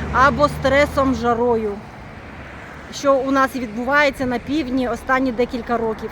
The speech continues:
Тому масово, просто масово.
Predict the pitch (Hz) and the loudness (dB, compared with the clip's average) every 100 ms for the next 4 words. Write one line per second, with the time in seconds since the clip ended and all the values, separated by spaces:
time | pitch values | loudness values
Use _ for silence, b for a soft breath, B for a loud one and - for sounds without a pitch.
0 | - 226 254 277 294 269 - - 220 254 | -8 -4 -2 0 0 -4 -10 -10 -4 2
1 | 262 262 262 233 226 240 240 - 240 233 | 2 0 -4 -6 -4 -2 -4 -4 -2 0
2 | 220 - 226 214 | -2 -4 -6 -4